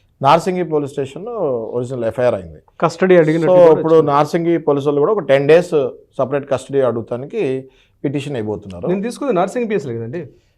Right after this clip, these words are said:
Speaker 1: అంటే జ్యుడిషియల్ కస్టడీకి వెళ్ళింది, పోలీస్ కస్టడీకి అడుగుతున్నారు.
Speaker 2: పోలీస్
Speaker 3: అంటే
Speaker 2: కస్టడీకి
Speaker 3: that's the
Speaker 2: అడుగుతున్నారు.
Speaker 3: difference.
Speaker 1: సింగ్
Speaker 3: అంటే
Speaker 1: ఆ.
Speaker 3: actually ఫస్ట్ అడిగేది పోలీస్ కస్టడీ అడుగుతారు.
Speaker 1: ఆ,
Speaker 3: So
Speaker 1: అయితే
Speaker 3: జీరో ఎఫ్ఐఆర్ ఎక్కడ ఫైల్ అయితే వాళ్ళకి రైట్స్ ఉండవండి.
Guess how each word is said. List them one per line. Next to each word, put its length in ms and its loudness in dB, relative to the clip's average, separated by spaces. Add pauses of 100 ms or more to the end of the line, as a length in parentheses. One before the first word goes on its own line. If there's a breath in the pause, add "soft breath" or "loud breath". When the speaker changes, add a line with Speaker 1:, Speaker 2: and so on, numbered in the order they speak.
(160)
Speaker 1:
అంటే 160 2
జ్యుడిషియల్ 420 0
కస్టడీకి 340 -4
వెళ్ళింది, 220 -6 (100)
పోలీస్ 260 6
కస్టడీకి 340 0
అడుగుతున్నారు. 380 -12 (480 loud breath)
Speaker 2:
పోలీస్ 200 4
Speaker 3:
అంటే 100 0
Speaker 2:
కస్టడీకి 280 2
Speaker 3:
that's 20 2
the 160 2
Speaker 2:
అడుగుతున్నారు. 200 2
Speaker 3:
difference. 40 -8 (160)
Speaker 1:
సింగ్ 120 -4
Speaker 3:
అంటే 100 0
Speaker 1:
ఆ. 40 2
Speaker 3:
actually 280 -2
ఫస్ట్ 200 0
అడిగేది 280 2
పోలీస్ 220 -2
కస్టడీ 200 2
అడుగుతారు. 360 0
Speaker 1:
ఆ, 40 8 (200)
Speaker 3:
So 80 -12
Speaker 1:
అయితే 200 4 (180)
Speaker 3:
జీరో 200 6 (160)
ఎఫ్ఐఆర్ 500 4 (140)
ఎక్కడ 180 4 (100)
ఫైల్ 240 10
అయితే 200 4 (120)
వాళ్ళకి 240 6
రైట్స్ 200 6
ఉండవండి. 320 4